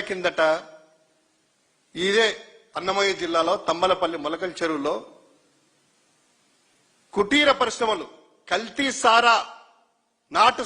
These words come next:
సారా యొక్క కల్-, కుటీర పరిశ్రమలు అక్కడ మొదలుపెట్టి తర్వాత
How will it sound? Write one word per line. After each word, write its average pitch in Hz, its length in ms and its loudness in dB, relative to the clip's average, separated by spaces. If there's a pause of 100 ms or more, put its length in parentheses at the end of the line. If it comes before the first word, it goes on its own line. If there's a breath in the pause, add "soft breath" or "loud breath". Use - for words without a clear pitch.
సారా 240 300 6 (120)
యొక్క 226 180 -6 (180)
కల్-, 196 240 -2 (520 soft breath)
కుటీర 262 320 2 (120)
పరిశ్రమలు 233 480 0
అక్కడ 220 260 -4
మొదలుపెట్టి 233 540 0 (1400)
తర్వాత 247 420 6